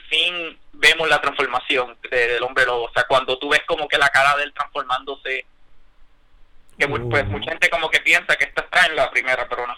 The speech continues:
Speaker 1: es en esta que al fin lo ves transformándose, y es como que tú ves como que hacen un, como una transición en el, del mismo shot, es como que le estás poniendo todo el maquillaje, y luego como que la, hace como un fading transition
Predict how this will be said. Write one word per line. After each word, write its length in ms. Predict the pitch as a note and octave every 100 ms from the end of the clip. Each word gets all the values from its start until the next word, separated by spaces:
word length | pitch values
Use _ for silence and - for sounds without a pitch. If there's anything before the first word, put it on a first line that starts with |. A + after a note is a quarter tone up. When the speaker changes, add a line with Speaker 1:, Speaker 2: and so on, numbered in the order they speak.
| -
Speaker 1:
es 180 | - C3+
en 80 | C3+
esta 220 | - C3
que 100 | A#2
al 80 | -
fin 220 | C#3+ D3+
lo 120 | C#3
ves 160 | C3+ -
transformándose, 840 | - - B2+ B2 B2 B2 A2+ A#2 -
y 80 | C3
es 80 | A2
como 280 | D#3 D3+ C#3+
que 140 | C#3+
tú 180 | - C#3+
ves 140 | D3 -
como 280 | E3+ D#3+
que 400 | D3+ C#3+ C3+ B2 - _ - - _ _ - -
hacen 360 | C3+ - C#3+
un, 460 | D3 D#3 D3+ C#3+ C3+ -
como 240 | C3+ B2+
una 160 | C3+ C#3+
transición 680 | D#3+ D#3+ - D3 - C#3+ D3+
en 60 |
el, 180 | C#3 B2+
del 120 | C3
mismo 200 | C3 D3
shot, 240 | C#3+ C#3+ D3
es 80 | -
como 280 | D3 C#3
que 180 | C3+ C3
le 80 | B2+
estás 180 | - B2+
poniendo 360 | D3 C3+ C#3+ D3
todo 100 | D3+
el 80 | D3
maquillaje, 680 | D3+ D3 C3+ C3+ C#3+ C3+
y 140 | B2 C3+
luego 280 | B2 B2+ C#3+
como 180 | C#3+
que 240 | C3 C3+ A#2+ - _ _ _ _
la, 180 | C3+ C3+ -
hace 260 | - C3 F3
como 200 | D#3+ D#3
un 60 | D3+ -
fading 480 | D3 D3+ D3+ D3+ C#3
transition 680 | D3 C#3 C#3+ D3 - C#3